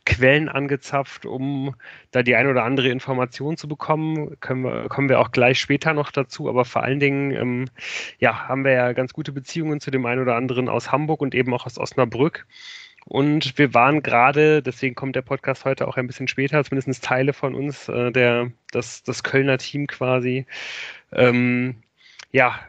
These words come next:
äh, unsere Osnabrüller, äh, unsere Osnabrücker Quellen anzapfen.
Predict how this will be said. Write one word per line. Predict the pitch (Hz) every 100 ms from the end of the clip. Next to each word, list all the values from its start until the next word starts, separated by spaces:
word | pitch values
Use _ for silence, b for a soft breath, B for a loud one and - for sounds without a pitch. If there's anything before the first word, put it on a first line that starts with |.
| -
äh, | 117 113 113
unsere | 110 127 123 127
Osnabrüller, | 120 - 147 131 160 156 151 143
äh, | 139
unsere | 123 131 135 117 127 120
Osnabrücker | 120 - 135 139 - 143
Quellen | - - 139 147 143
anzapfen. | - 165 - 107 - 135 185